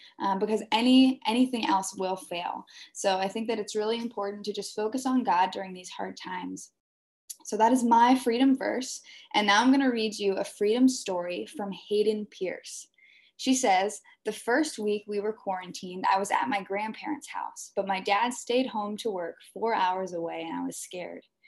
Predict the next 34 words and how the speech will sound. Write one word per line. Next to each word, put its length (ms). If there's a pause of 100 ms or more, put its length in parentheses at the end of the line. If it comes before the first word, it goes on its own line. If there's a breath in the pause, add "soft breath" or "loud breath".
(300 loud breath)
My 80
mom 260
was 160
teaching 340
me 100
how 140
to 80
find 320
verses 440
in 140
the 60
Bible, 540 (260 soft breath)
and 100
I 60
memorized 600
the 100
verse, 460 (300 loud breath)
'Your 140
door, 560 (340)
wait, 220 (320)
your 240
word 380
is 160
a 80
lamp 480
unto 240
my 160
feet 400
and 140
a 120
light 220
unto 300
my 200
path.'" 300